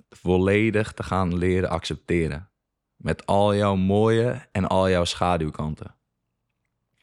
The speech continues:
Want wanneer jij jezelf volledig leert accepteren, hè, ja, kijk, die mooie kanten van jezelf accepteren, dat, dat kunnen we allemaal wel. Dat, dat is vaak niet zo heel moeilijk.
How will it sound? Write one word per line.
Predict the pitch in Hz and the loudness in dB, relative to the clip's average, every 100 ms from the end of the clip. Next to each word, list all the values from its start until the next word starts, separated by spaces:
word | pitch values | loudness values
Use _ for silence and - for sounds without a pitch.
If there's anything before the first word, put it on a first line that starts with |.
| _ - | _ -10
Want | - 87 | -2 0
wanneer | 98 101 104 | 2 4 4
jij | 104 104 101 | 4 4 2
jezelf | 98 101 98 - - - - _ | 2 2 2 -2 -14 -20 -20 _
volledig | - 98 101 110 104 98 | 0 2 4 4 2 0
leert | 98 98 | 0 0
accepteren, | 98 - 87 - 110 104 90 117 _ _ _ | -2 -4 -6 0 2 2 0 -2 _ _ _
hè, | _ 85 | _ -2
ja, | 92 85 90 | 0 0 -2
kijk, | - 95 | 0 0
die | 92 | 0
mooie | 95 104 113 | 2 4 2
kanten | 107 107 101 | 2 -2 -2
van | 98 | -2
jezelf | 98 92 98 95 | -2 0 -2 -2
accepteren, | - 90 - 92 90 | -6 -6 -2 0 2
dat, | 90 92 - _ - - _ | 0 -2 -6 _ -20 -20 _
dat | 110 | -4
kunnen | - 104 104 | 0 2 4
we | |
allemaal | 95 95 98 104 87 | 4 2 4 2 2
wel. | 80 | -2
Dat, | 82 85 - - - _ | -2 -4 -8 -20 -20 _
dat | - 90 92 | -6 -2 -2
is | 92 | 0
vaak | 98 104 | 0 0
niet | 98 | -2
zo | 95 | 0
heel | 95 95 | 2 2
moeilijk. | 95 107 80 78 | 2 2 0 -4